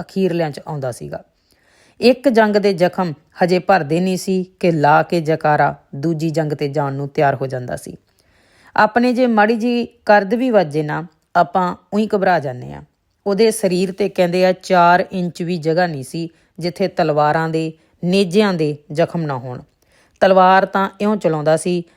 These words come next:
ਜਿਵੇਂ ਤੂਫਾਨ ਆਇਆ ਹੋਵੇ। ਮਹਾਰਾਜਾ ਰਣਜੀਤ ਸਿੰਘ ਦੀ ਖਾਲਸਾ ਫੌਜ ਦਾ ਪੰਜ ਹੱਥਾ ਜਰਨੈਲ ਸਰਦਾਰ ਨਿਧਾਨ ਸਿੰਘ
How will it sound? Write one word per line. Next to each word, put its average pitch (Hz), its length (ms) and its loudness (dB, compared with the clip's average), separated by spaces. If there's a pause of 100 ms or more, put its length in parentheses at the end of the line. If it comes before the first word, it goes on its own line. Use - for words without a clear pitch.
(140)
ਜਿਵੇਂ 165 360 -2
ਤੂਫਾਨ 151 380 -4
ਆਇਆ 131 200 -8
ਹੋਵੇ। - 280 -12 (440)
ਮਹਾਰਾਜਾ 208 540 4
ਰਣਜੀਤ 170 340 0
ਸਿੰਘ 180 260 -4
ਦੀ 180 240 -2 (300)
ਖਾਲਸਾ 185 480 4
ਫੌਜ 160 300 0
ਦਾ 143 220 0
ਪੰਜ 180 440 0
ਹੱਥਾ 156 340 -2
ਜਰਨੈਲ 143 500 -2 (260)
ਸਰਦਾਰ 156 560 2 (100)
ਨਿਧਾਨ 160 380 0
ਸਿੰਘ 143 260 -10